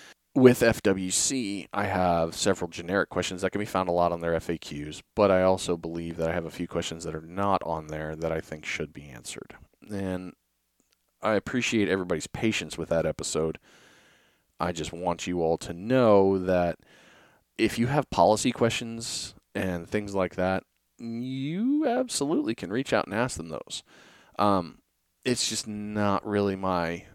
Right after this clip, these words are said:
plan with this episodes or any of these show, or my show or anything of that,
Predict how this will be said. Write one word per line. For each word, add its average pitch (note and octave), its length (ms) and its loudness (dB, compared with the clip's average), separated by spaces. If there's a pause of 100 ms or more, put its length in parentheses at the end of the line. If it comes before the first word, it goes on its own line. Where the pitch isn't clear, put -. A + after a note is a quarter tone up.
(360)
plan G#2 460 -2
with F#2 160 -4
this - 540 -4 (520)
episodes F2+ 580 2
or E2+ 220 -2
any G2+ 200 -6
of F2+ 60 -4
these E2 120 -6
show, F2+ 360 4
or F#2 120 -4
my F2+ 120 -2
show F2+ 260 4
or E2+ 160 4
anything E2+ 260 -8
of E2 80 -6
that, F2 260 0